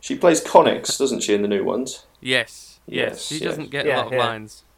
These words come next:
Speaker 1: Yeah, I think she's better than they think she is, actually. I mean, I know that they were considering her for Rey, and I think they went in the right direction in the end, but, um,
Speaker 2: But I didn't
Speaker 1: yeah.
Speaker 2: even know that. Were they really?
Speaker 1: I think she may have auditioned for Rey.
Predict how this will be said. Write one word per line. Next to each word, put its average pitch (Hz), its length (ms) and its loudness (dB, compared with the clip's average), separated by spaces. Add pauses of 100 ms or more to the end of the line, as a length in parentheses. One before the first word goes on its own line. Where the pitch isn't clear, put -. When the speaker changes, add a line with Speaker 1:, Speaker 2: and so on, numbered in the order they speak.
(580)
Speaker 1:
Yeah, 226 120 4
I 233 40 6
think 285 160 -2
she's 254 200 0
better 233 220 4
than 233 160 4
they 226 300 0
think 226 340 0
she 208 180 2
is, - 280 -2
actually. - 520 -4
I - 40 -10
mean, 165 140 2
I 175 80 8
know 196 160 4
that 160 120 0
they 160 100 6
were 139 100 8
considering 139 380 0
her 123 60 2
for 123 140 -2
Rey, 107 300 8
and 101 80 2
I 110 60 4
think 123 180 -2
they 107 60 2
went 104 160 4
in - 40 -10
the 98 80 -2
right 95 160 4
direction 95 320 -4
in 95 80 -6
the 95 80 -2
end, 85 320 -6
but, 110 360 6
um, 107 580 2 (680)
Speaker 2:
But 156 160 -6
I 165 60 4
didn't 170 140 0
Speaker 1:
yeah. - 20 0
Speaker 2:
even 120 140 -4
know 143 180 2
that. 104 200 -2
Were 127 100 -6
they 131 120 0
really? 135 360 -2 (260)
Speaker 1:
I 170 40 -12
think 254 300 -4
she 160 220 -4
may 135 420 2
have 139 140 -6
auditioned 143 480 -4
for 143 120 -10
Rey. 143 440 -2